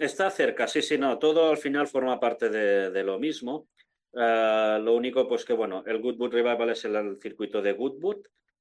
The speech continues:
el Festival of Speed es algo que está justo al lado. Ah, todo esto está muy cerca de la fábrica de Rolls Royce, por cierto.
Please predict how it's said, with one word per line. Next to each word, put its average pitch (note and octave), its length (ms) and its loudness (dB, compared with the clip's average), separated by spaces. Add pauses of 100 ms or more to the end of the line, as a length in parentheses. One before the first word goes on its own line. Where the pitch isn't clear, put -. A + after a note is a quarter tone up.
(180)
el A2+ 640 4
Festival C3 540 0
of B2+ 160 2
Speed D#3 560 -2
es A2+ 260 -6
algo A2 340 -4
que G#2+ 60 -8
está G#2+ 180 -6
justo A2+ 280 -6
al A#2 120 -2
lado. D3+ 420 -2
Ah, G2 800 -2
todo B2 160 2
esto C3 160 -4
está - 180 -2
muy C3 140 -2
cerca A#2 260 -2
de G#2+ 100 0
la G2+ 140 2
fábrica G#2 380 -2
de G2+ 100 0
Rolls F#2+ 260 -4
Royce, A#2+ 280 -2
por F#2+ 160 -10
cierto. A2+ 460 -4